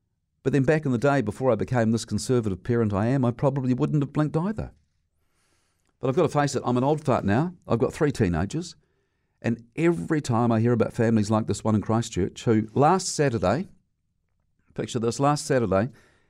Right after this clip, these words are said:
had their boy go out for the night, and who this Saturday are having a funeral for him. Whenever I hear about things like this, it terrifies me.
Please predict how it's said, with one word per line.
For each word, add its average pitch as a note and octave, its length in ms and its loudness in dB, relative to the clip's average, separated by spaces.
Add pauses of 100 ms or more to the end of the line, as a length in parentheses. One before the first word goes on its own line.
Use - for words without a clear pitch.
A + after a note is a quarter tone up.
had C3+ 180 0
their B2 100 4
boy C3 280 2
go A#2 200 4
out - 140 -2
for F#2+ 80 -16
the F#2 80 -2
night, G#2+ 220 -4 (1080)
and G#2+ 180 2
who G#2+ 80 4
this D3 200 0
Saturday G2+ 480 0 (1000)
are G#2+ 100 0
having A#2 280 4
a - 20 2
funeral B2 320 2
for D2 220 -4
him. - 160 -12 (880)
Whenever C#3+ 420 0
I C3+ 240 0
hear B2+ 200 0
about A#2 240 -2
things G#2+ 220 0
like - 120 -4
this, F2+ 140 -8
it - 80 -14
terrifies - 520 -6
me. - 100 -18